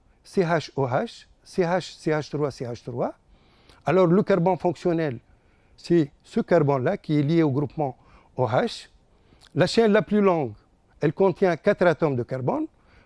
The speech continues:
Donc, j'enlève le E et je remplace par OL. Voilà, butane de OL, puisque le groupement O H, il est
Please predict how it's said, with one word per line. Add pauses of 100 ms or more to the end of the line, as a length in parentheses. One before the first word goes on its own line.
(120)
Donc,
j'enlève
le
E
et
je
remplace
par
OL.
Voilà,
butane (400)
de
OL, (300)
puisque (720)
le
groupement
O
H,
il
est